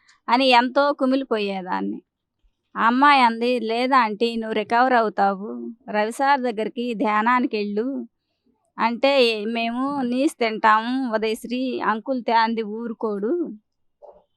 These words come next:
అని అంటే, "లేదా ఆంటీ, దానికి తినకూడదు, శాకాహారిగా ఉండాలి" అని చెప్పింది. సరేనని నేను ఇంట్లో మా ఆయన్ని అడిగాను, "ఇట్లా ఉదయశ్రీ చెబుతుంది, ఇన్ని చూపించావు, ఇన్ని డబ్బులు ఖర్చు పెట్టావు,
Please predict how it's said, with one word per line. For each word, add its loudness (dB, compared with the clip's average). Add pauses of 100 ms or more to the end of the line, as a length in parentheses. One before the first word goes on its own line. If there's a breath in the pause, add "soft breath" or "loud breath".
(420)
అని 2
అంటే, 0
"లేదా 2
ఆంటీ, 0
దానికి 4
తినకూడదు, -2 (200)
శాకాహారిగా 2
ఉండాలి" -2
అని -8
చెప్పింది. -14 (720)
సరేనని 0
నేను -2
ఇంట్లో 2 (380)
మా 2
ఆయన్ని 4
అడిగాను, 0 (240)
"ఇట్లా 4
ఉదయశ్రీ -2
చెబుతుంది, -6
ఇన్ని -4
చూపించావు, 0
ఇన్ని -2
డబ్బులు 0
ఖర్చు 2
పెట్టావు, -2